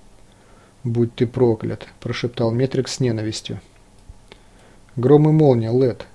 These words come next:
Ты данкарт по рождению, служишь этим псам-дагомейцам и их кровавому ордену,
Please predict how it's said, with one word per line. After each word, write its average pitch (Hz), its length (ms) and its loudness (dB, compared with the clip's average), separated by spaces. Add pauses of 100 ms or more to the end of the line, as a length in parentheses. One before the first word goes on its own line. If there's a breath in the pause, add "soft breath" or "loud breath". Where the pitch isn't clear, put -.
(440)
Ты 135 120 -2
данкарт 147 500 2
по - 120 -4
рождению, 131 520 -2
служишь 131 380 -2
этим 131 220 -4
псам-дагомейцам 127 960 -2
и 127 60 -4
их 131 200 -2
кровавому 127 640 0
ордену, 113 460 0